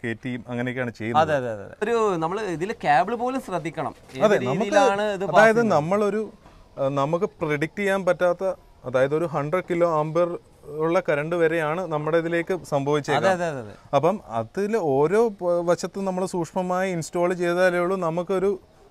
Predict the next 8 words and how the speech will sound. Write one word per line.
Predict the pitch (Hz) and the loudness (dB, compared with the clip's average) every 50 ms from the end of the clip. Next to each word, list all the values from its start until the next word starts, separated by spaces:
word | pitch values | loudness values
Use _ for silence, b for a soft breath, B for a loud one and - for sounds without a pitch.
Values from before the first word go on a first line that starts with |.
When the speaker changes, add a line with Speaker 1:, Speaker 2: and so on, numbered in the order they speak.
| _ - | _ -4
Speaker 1:
നമുക്കൊരു | 131 120 123 147 170 - 220 208 226 233 196 165 | -2 0 0 0 0 2 2 2 4 2 2 2
ബെസ്റ്റ് | 151 147 139 - - - 240 233 | 0 0 0 0 -2 0 0 0
റിസൾട്ട് | 196 - - 226 240 226 226 | 2 2 0 0 0 2 2
ആണ് | 208 190 175 | 2 2 2
വേണ്ടത്. | 156 135 131 120 113 101 87 - - _ _ - - | 2 2 2 2 0 -2 -4 -6 -16 _ _ -8 -6
Speaker 2:
ഓക്കെ, | 131 135 - - 135 | -6 -4 -4 -2 -2
അപ്പൊ | 135 147 196 220 208 | 0 0 0 -2 0
നമ്മുടെ | 202 202 202 214 | 0 0 2 6